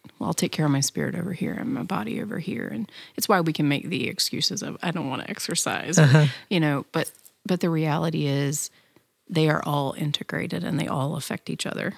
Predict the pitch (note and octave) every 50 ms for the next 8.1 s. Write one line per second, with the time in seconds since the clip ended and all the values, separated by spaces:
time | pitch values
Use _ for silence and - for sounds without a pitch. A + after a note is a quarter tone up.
0 | - - D3 C#3 C3+ C#3 C3 C3 A2+ - - - - F3+ D#3+ E3 F#3 G3 F#3 E3+
1 | E3+ - D#3 C#3+ D3 C#3 - - D#3+ D3+ D3 D3 C#3+ C3+ B2+ C3 - - - -
2 | - C#3 C3+ - D#3+ D#3+ D#3 - - - - - - - - - D#3 - - F#3
3 | E3+ D#3+ - - _ _ _ _ _ _ _ _ _ - D#3 D3+ D3 C#3+ C3+ B2+
4 | A#2+ - - - - - - - - F3 - - - - - - - - - -
5 | - - G#3+ G3 - _ _ _ _ _ _ _ _ - - - - - D#3 C#3
6 | C3 B2+ C#3 C3+ C3+ C3 C3 A#2 - - - - - - - - - - - -
7 | - - - - _ _ _ - - G#3 G#3 B3 B3 A#3+ A#3+ A#3 G#3+ F#3+ F#3 E3+
8 | F3+ -